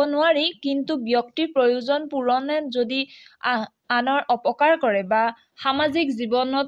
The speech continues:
অনিষ্ট সাধন কৰে, তেনেহ'লে তেনে কাৰ্যৰ কোনো ধৰণৰ মূল্য আছে বুলিও ক'ব নোৱাৰি। আৰু এইখিনিয়ে আছিলে তিনি নম্বৰ প্ৰশ্নৰ উত্তৰ। এতিয়া আহিছোঁ প্ৰশ্ন নম্বৰ চাৰি। সহজ অৰ্থত মূল্যবোধ মানে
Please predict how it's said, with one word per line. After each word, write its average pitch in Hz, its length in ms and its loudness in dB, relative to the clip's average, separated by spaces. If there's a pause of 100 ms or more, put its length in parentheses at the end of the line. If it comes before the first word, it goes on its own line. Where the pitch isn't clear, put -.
অনিষ্ট 233 460 -4
সাধন 254 440 -4
কৰে, 190 220 2
তেনেহ'লে 226 500 -2 (280)
তেনে 254 280 0
কাৰ্যৰ 269 500 0
কোনো 254 280 -4
ধৰণৰ 254 400 -2
মূল্য 220 300 -2
আছে 220 280 0
বুলিও 208 340 -4
ক'ব 196 240 -6 (400)
নোৱাৰি। 180 440 -4 (440)
আৰু 202 180 -4
এইখিনিয়ে 240 420 -2
আছিলে 247 320 -2
তিনি 226 200 -4
নম্বৰ 214 280 -2
প্ৰশ্নৰ 214 420 -2 (180)
উত্তৰ। 175 380 -2 (680)
এতিয়া 262 240 0
আহিছোঁ 262 280 -2 (100)
প্ৰশ্ন 226 280 -4
নম্বৰ 226 320 0
চাৰি। 233 360 -4 (480)
সহজ 269 380 0
অৰ্থত 285 440 -2
মূল্যবোধ 233 480 -2
মানে 214 280 -2